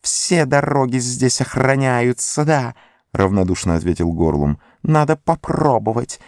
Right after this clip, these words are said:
Может, здесь охраны меньше. Может, они все ушли на войну. Все может быть". "Да, может быть", проворчал Сэм. "Но это же так далеко.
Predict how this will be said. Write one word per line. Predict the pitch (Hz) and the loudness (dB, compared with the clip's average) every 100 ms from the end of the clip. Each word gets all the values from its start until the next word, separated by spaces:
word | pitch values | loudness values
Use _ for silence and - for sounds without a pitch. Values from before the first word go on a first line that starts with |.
| - | -10
Может, | - 151 147 147 | 0 0 0 -2
здесь | 139 160 151 | 0 2 2
охраны | - 123 - 147 165 151 | -2 -4 0 0 2 2
меньше. | 151 143 120 - - 117 - - - | 2 2 0 -2 -4 -4 -6 -14 0
Может, | 151 147 143 - | 2 2 -2 -2
они | 135 160 156 | 0 2 0
все | - - | 0 2
ушли | 151 143 - 156 156 | 2 2 0 4 6
на | 151 | 4
войну. | 147 160 156 151 135 - - | 4 2 4 4 2 0 -10
Все | - - 170 | -4 0 2
может | 160 156 165 143 | 2 2 0 0
быть". | 147 147 - - - - _ _ _ _ _ _ _ _ _ - | 0 0 0 -6 -10 -14 _ _ _ _ _ _ _ _ _ -6
"Да, | 82 98 95 95 107 _ _ | 0 2 2 0 -4 _ _
может | - 92 98 104 95 | 0 2 4 2 2
быть", | 90 82 - | 4 4 2
проворчал | - 80 78 - 78 73 | -2 0 0 -2 -2 -2
Сэм. | - 69 67 - _ _ _ _ _ _ | -2 -2 -2 -6 _ _ _ _ _ _
"Но | - 87 | -2 2
это | 101 92 | 2 2
же | 95 | 0
так | 92 117 87 | 2 0 2
далеко. | 95 90 - 71 60 | 2 2 0 -4 -4